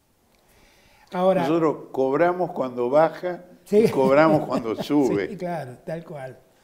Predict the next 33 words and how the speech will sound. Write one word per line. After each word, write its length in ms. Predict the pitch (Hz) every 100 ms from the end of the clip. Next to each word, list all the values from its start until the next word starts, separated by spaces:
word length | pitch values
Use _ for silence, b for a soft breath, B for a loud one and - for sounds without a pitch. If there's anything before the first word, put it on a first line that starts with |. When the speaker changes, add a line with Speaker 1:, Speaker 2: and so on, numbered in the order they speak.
| _ -
Speaker 1:
tal 220 | 160 156
cual. 280 | 151 131 113 _ b b b b
Ahora, 540 | 160 170 170 147 127 - _ b b b b _ _ -
eh, 600 | 170 160 151 151 151 139 143 139 135 135 - _
yo 100 | 240
no 80 | 294
estoy 180 | - 302
muy 160 | 285
seguro 360 | 175 226 240 233
cómo 260 | 214 208 202
va 80 | 202
a 40 |
funcionar 460 | 202 180 180 170 175
el 100 | 160
mundo 300 | 160 160 165
en 100 | 147
lo 60 |
inmediato, 520 | 135 131 131 120 - 110 113 _ _ -
¿no? 120 | 165 - - _
O 40 | _
sea, 180 | 151
yo 140 | 143 165
no 100 | 180
sé, 380 | - 185 196 196 B B B B _
China 360 | 202 202 196
parece 560 | 175 160 202 196 151 139
estar 480 | 131 156 143 143 _
controlando 800 | 165 139 135 143 147 160 139 139
ya 140 | 139
el 120 | 139
tema 240 | 131 139 139
del 80 | 135
coronavirus, 840 | 151 139 147 160 156 190 190